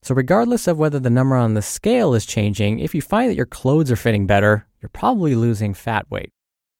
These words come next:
But if you want to get more specific, like Matt mentioned, buying a body weight scale and a food scale are things that I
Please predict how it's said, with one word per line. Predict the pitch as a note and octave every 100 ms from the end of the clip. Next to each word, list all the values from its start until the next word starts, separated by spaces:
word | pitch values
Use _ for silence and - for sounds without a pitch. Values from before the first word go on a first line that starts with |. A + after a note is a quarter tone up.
| -
But | G#3 A3+ _ _
if | C3+ B2
you | A#2+
want | E3
to |
get | G3
more | - D#3
specific, | - - D3 F#3 C3+ -
like | F#2 -
Matt | A2+ E3
mentioned, | A#2+ G#2+ G#2 G#2 G#2 - _ _ _
buying | A#2 A#2
a | G#2+
body | F#2 B2+ E3+
weight | E3 D#3
scale | - D3+ C#3+ C3
and | C3+ D3+
a |
food | D3 D#3 D#3
scale | - - D3 D3 D3+ -
are | -
things | A2+ C3 A#2+
that | A2+ -
I | G#2+